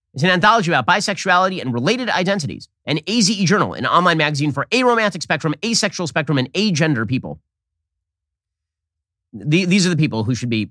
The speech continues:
taking, you know, great works of children's literature and absolutely destroying them. These are, it is amazing how you have an entire leech class who is just, all they do is live off the creations of others and destroy those creations. They're like cultural locusts. They just descend from the sky onto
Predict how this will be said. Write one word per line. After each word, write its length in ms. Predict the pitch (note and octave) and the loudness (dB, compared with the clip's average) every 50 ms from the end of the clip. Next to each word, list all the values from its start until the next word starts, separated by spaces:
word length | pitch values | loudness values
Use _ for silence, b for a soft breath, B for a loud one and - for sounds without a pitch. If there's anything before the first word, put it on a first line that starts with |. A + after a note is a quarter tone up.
| _ _ | _ _
taking, 460 | - D3 C3+ - B2+ A#2+ A2+ G#2+ - _ _ _ _ _ _ _ _ | -6 -4 -4 -2 -4 -4 -4 -6 -8 _ _ _ _ _ _ _ _
you 60 | A#2 | -6
know, 80 | A#2 G#2 | -6 -2
great 240 | G#2+ C3 E3+ F3+ D3+ | 2 2 2 2 2
works 180 | D#3 C#3 - | -2 -4 -4
of 80 | C3 A2+ | -6 -6
children's 340 | - D#3 C#3 C3 C3 B2 G#2 | -4 -4 -2 0 -2 -2 -2
literature 400 | A#2 A2 G#2+ A2 G2+ - A#2 A2 | -2 -2 -4 -4 -4 -4 -4 -4
and 200 | - - A#2+ - | -4 -4 -6 -2
absolutely 560 | - C3 C#3+ C3 G#2 - C#3+ C#3 C#3+ A2+ C#3+ | 0 0 0 0 -2 -4 -2 -2 -2 -2 -2
destroying 380 | C3+ A2+ G#2 F#3 A3 A3+ F#3+ C3 | -4 -4 -4 -2 -2 0 0 -2
them. 140 | E2 D2+ G2+ | -2 -2 -2
These 140 | B2+ C3 D#3 | 0 0 0
are, 120 | E3 - - _ _ _ _ _ _ _ _ _ _ _ _ _ _ _ | 0 -2 -4 _ _ _ _ _ _ _ _ _ _ _ _ _ _ _
it 100 | - D#3 | -2 0
is 100 | F3+ F3 | 0 2
amazing 340 | G3 G3+ F#3+ G3+ D#3 C3 A2 | 2 2 2 2 0 0 -2
how 100 | G#2+ A#2+ | -2 -2
you 140 | A#2+ A#2+ A#2 | -2 0 0
have 100 | C3+ C#3+ | 0 0
an 80 | C3+ C3 | 0 0
entire 340 | B2 - - D3 D#3+ D#3 | -2 -2 0 0 2 2
leech 360 | C3+ B2+ C3+ D#3 - - - - | 2 2 0 -2 -2 -6 -10 -6
class 480 | - C3 A#2+ F2 C#2+ C#2 B1+ - - | -2 -2 -2 -2 -2 -6 -10 -10 -8
who 240 | - B2 A#2 G#2+ - _ _ | -4 -4 -4 -4 -6 _ _
is 180 | A#2 A#2+ G#2+ G2+ | -4 -4 -4 -4
just, 280 | - - E3 D3 - _ _ _ _ _ _ _ | -2 -4 -4 -4 -4 _ _ _ _ _ _ _
all 140 | - C3+ E3+ | 2 2 2
they 140 | F#3+ A#3 A#3+ | 4 2 0
do 320 | A3 F#3+ G#3 C4+ - - - | 0 -2 -2 -4 -6 -8 -8
is 140 | - G2+ G2 | -8 -6 -4
live 220 | A2+ C3 D3+ D3+ | 0 0 2 2
off 140 | E3+ D#3 - | 2 2 2
the 80 | - C#3 | -2 -6
creations 440 | - C#3 C#3 B2+ C3 - C#3+ C3+ B2 | -6 -4 -4 -4 -4 -4 -4 -4 -2
of 60 | C3+ | 0
others 260 | D3 C#3 F#2+ G2 F2+ | -2 -2 -2 -6 -6
and 160 | - - B2 | -6 -4 -4
destroy 380 | A#2+ A2 - - C#3 D3 D#3 D#3+ | -4 -4 -6 -2 0 2 2 2
those 180 | C3+ C3+ B2 | 2 -2 -4
creations. 460 | - - C3+ B2+ B2 - - - - - _ _ _ _ _ _ | -4 -6 -6 -6 -6 -8 -10 -14 -18 -20 _ _ _ _ _ _
They're 80 | - C#3 | -2 0
like 260 | C#3+ D#3+ D3+ - - - | 2 2 0 -2 -6 -4
cultural 440 | - F#3 G#3 G#3 - E3+ D3+ C3 | -2 -2 -2 0 -2 -2 0 0
locusts. 540 | A#2+ B2 C#3+ C3+ - - - - - - - - _ _ _ | 2 0 0 0 -2 -6 -8 -10 -10 -10 -14 -16 _ _ _
They 80 | C3 | -4
just 160 | B2+ C#3 - - | -4 -4 -2 -2
descend 460 | C#3+ - - G3+ G3+ F3 C3 A#2 - | -2 0 2 2 2 2 2 0 0
from 160 | C#3 C3+ C3 | 0 0 0
the 60 | C3 | 0
sky 440 | - - E3+ D3+ A2 D#2 D2 D2+ - | 0 2 2 2 2 2 -2 -6 -8
onto 280 | - A#2 B2 A2 A#2 A#2+ | -4 -4 -4 -4 -6 -10